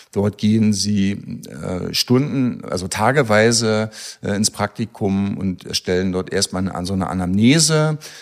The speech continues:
also wo sie sich eine Klientin oder einen Klient aussuchen können, zu dessen Lebensgeschichte sie etwas, äh, ähm, erfassen, zusammentragen. Dann im dritten Semester bauen sie darauf eine diagnostische Fallstudie auf.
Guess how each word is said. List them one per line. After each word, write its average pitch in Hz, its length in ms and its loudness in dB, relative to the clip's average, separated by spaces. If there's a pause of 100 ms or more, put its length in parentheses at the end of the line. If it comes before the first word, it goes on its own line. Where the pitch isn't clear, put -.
(120)
also 95 500 -2
wo 92 220 -6
sie 95 320 0
sich 92 480 -6
eine 92 120 -8
Klientin 113 360 0
oder 98 100 0
einen 95 80 -2
Klient 123 280 0
aussuchen 110 400 0
können, 98 720 -2
zu - 160 -4
dessen - 260 -4
Lebensgeschichte 123 680 -2
sie 107 220 -2
etwas, - 580 0
äh, 92 400 -2 (640)
ähm, 92 460 0
erfassen, 120 460 0
zusammentragen. 113 1120 0
Dann 95 460 -2
im 98 100 -2
dritten 117 320 0
Semester 107 520 2
bauen 95 280 0
sie 104 120 -2
darauf 92 420 -2
eine 95 200 0
diagnostische 98 720 -2
Fallstudie 120 560 0
auf. 104 480 0